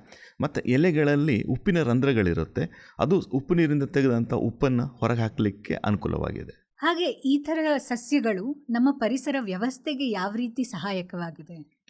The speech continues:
Speaker 1: ಆ, ಇದು ನಮ್ಮ ಈ ಸಮುದ್ರದಲ್ಲಿ ಬರುವಂಥ ದೈತ್ಯ ಸುನಾಮಿ ಅಂತ ಅಲೆಗಳಿಗೆ ನೈಸರ್ಗಿಕ ತಡೆಗೋಡೆಗಳಾಗಿ ಮತ್ತು ಮಣ್ಣು ಸವಕಳಿಯನ್ನ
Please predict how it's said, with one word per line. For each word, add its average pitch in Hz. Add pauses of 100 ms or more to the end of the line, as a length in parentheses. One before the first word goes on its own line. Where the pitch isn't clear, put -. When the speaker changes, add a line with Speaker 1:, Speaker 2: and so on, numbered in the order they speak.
(300)
Speaker 1:
ಆ, 127
ಇದು 160
ನಮ್ಮ 135
ಈ 113 (100)
ಸಮುದ್ರದಲ್ಲಿ 127
ಬರುವಂಥ 104
ದೈತ್ಯ 101
ಸುನಾಮಿ 123
ಅಂತ 113 (320)
ಅಲೆಗಳಿಗೆ 95 (120)
ನೈಸರ್ಗಿಕ 143
ತಡೆಗೋಡೆಗಳಾಗಿ 117 (260)
ಮತ್ತು 120
ಮಣ್ಣು 131
ಸವಕಳಿಯನ್ನ 113